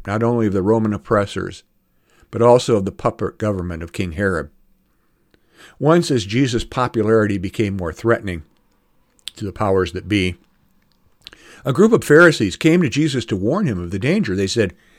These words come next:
"Get away from here, for Herod wants to kill you." But Jesus said to them, "Go and tell that fox for me,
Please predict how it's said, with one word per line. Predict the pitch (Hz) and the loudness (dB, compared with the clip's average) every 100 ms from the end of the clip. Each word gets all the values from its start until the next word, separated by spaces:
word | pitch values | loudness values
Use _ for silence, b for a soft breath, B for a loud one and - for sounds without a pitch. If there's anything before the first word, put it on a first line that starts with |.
| b b - | b b -2
"Get | 127 | 4
away | 139 202 | 8 8
from | 208 120 | 6 2
here, | 113 113 120 _ _ _ _ - | 4 2 0 _ _ _ _ -10
for | 107 | 0
Herod | 120 117 | 2 2
wants | 120 107 | 0 -4
to | - | -6
kill | - 135 113 | -2 0 0
you." | 87 73 _ _ _ _ _ _ _ _ _ _ _ _ _ _ | -2 -8 _ _ _ _ _ _ _ _ _ _ _ _ _ _
But | - 113 | -8 0
Jesus | 180 190 160 | 2 2 4
said | 156 123 104 | 4 4 2
to | 107 | -4
them, | 92 90 92 _ _ _ _ _ _ _ 127 | -4 -4 -8 _ _ _ _ _ _ _ 2
"Go | 151 165 170 | 8 8 8
and | 120 110 | 2 0
tell | 170 180 170 | 2 4 6
that | 156 151 - | 4 2 0
fox | 135 123 117 - | 0 0 -2 -8
for | 95 | -8
me, | 87 90 92 | -6 -6 -6